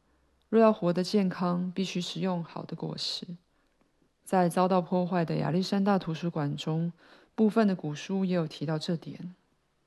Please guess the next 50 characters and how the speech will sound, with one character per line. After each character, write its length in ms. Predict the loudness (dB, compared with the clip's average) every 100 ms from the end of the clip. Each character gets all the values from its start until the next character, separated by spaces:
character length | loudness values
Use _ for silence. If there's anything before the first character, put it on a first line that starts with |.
| _ _ _ _ _ -4
还 120 | 0
有 100 | 2
哪 120 | 2
些 180 | 0 -2
知 280 | -4 -4 -4
识， 340 | -4 -6 -8 -10 _
哪 80 | -6
些 160 | -4
智 260 | -4 -4 -6
慧， 380 | -6 -10 -10 -12 -14
随 180 | -8 -6
着 140 | -4
这 120 | -4
些 160 | -4 -4
书 280 | -4 -6 -2
被 200 | -2 -2
人 160 | -2
埋 220 | -4 -6
没 280 | -2 -2 -2
了？ 160 | -6 -12 _ _ _ _ _ _ _ _
阿 80 | -4
纳 100 | -4
斯 120 | -6
塔 100 | -10
夏 200 | -8 -8
说 260 | -8 -8 -10
过： 340 | -8 -10 -12 -18 -20 _ _
“人 140 | 0 4
类 140 | 6
可 140 | 4 2
以 60 |
重 220 | 2 0
现 240 | 0 0 0
自 200 | 0 -2
身 340 | 0 0 0
从 400 | -2 -2 0 0
原 220 | 0 0
始 300 | -2 -2 -4
起 280 | -4 -6 -4
源 240 | -4 -2 -2
至 240 | -2 -4
今 240 | -2 -2
的 160 | 0 -2
知 300 | -6 -6 -6
识 360 | -6 -6 -8 -10
和 280 | -10 -8 -8
所 220 | -10 -8 -6
有 160 | -6
智 240 | -8 -8 -10
慧， 260 | -10 -14